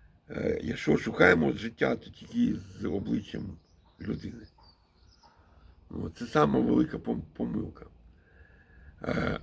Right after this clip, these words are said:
а так, якщо подивитися, то, м, ну, всі зорі живі істоти, планети живі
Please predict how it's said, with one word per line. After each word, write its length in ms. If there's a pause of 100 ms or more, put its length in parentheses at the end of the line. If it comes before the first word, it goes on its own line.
а 120
так, 420
якщо 480
подивитися, 920
то, 680 (380)
м, 220 (160)
ну, 300 (800)
всі 260
зорі 600 (600)
живі 800 (180)
істоти, 840 (720)
планети 960
живі 640